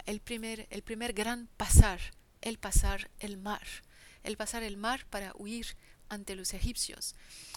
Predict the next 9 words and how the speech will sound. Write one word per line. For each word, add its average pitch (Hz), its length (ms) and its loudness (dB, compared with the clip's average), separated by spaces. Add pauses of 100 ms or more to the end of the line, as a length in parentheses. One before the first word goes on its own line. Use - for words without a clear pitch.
(100)
Sí, 277 280 2
el 240 80 2
Éxodo 269 360 0
es 254 140 -2
realmente 220 640 -4
el 202 240 -4
libro 240 320 -4
de, 202 240 -4 (100)
del, 190 360 -8